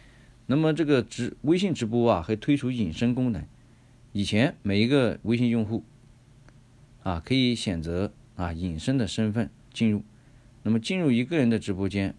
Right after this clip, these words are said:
不让主播呢就知道了，就可以添加隐身功能。好，那么还推出一个什么功能呢？推出主播每次直播都会提醒的新功能。微信直播啊，推出每次直播提醒我的功能，不必去预约直播间了。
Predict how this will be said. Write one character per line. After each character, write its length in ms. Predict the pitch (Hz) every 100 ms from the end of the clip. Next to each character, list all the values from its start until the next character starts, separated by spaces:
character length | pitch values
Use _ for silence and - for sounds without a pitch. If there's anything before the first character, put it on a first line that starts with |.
| -
不 80 | -
让 180 | 113 113
主 140 | 98
播 220 | 85 95 92
呢 100 | 82
就 120 | -
知 160 | 90 95
道 160 | 92 82
了， 80 | - -
就 140 | 92
可 160 | - 104
以 100 | 95 -
添 180 | - 113
加 140 | 117
隐 180 | 117 101 -
身 200 | 101 104
功 160 | 110
能。 120 | 101 - - - - - - - - -
好， 280 | 101 - -
那 120 | 123
么 140 | 143 139
还 140 | 143
推 240 | - 180
出 100 | 170
一 120 | 151 139
个 100 | 147
什 140 | 104
么 100 | 117
功 200 | 123 135
能 120 | 107
呢？ 140 | 98 85 -
推 160 | 143
出 180 | 143 151
主 200 | 143 95
播 160 | 107 131
每 180 | 107
次 180 | 87 131
直 200 | 107 107
播 120 | 117 127
都 80 | 139
会 120 | 135
提 220 | - 107
醒 140 | 160
的 80 | 95
新 180 | 87 87
功 140 | 87
能。 100 | 78 - - - - - - - -
微 160 | 143 175
信 180 | 196 147
直 140 | 127
播 240 | 117 127
啊， 100 | 110
推 220 | 87 131 123
出 260 | 131 123 -
每 220 | 98 92
次 180 | 85 151
直 160 | 104 107
播 220 | 107 104
提 260 | - 101
醒 180 | 120 139
我 120 | 117 85
的 80 |
功 160 | 87 90
能， 100 | 80 - - - - - -
不 120 | 104
必 200 | 131 170
去 180 | - 143
预 140 | 139
约 160 | 151 143
直 120 | 139
播 140 | 101 107
间 180 | 98
了。 140 | 95